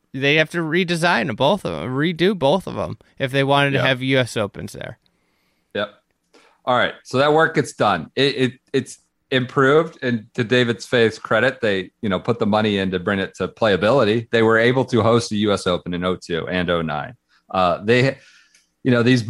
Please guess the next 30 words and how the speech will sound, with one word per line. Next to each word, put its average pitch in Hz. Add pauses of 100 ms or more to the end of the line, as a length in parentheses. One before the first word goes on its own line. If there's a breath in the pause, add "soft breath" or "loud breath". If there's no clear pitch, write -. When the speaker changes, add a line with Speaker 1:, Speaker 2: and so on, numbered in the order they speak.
(200)
Speaker 2:
giant 180
Tillinghast 151
bunkers, 123
right, 113
were 117
kind 120
of 117
just 120
in 107
total 123
disrepair. 95 (280 soft breath)
Craig 170
Currier 165 (340)
is 117
the 110
superintendent 127
brought 98
in. 87 (420 soft breath)
John 180
Garrity 151
Speaker 1:
Superstar. 117
Speaker 2:
writes, 131 (720)
writes 127
this - (760)
li-, 220
likely 202
profile. 180
Now, 131
this 220
was, 139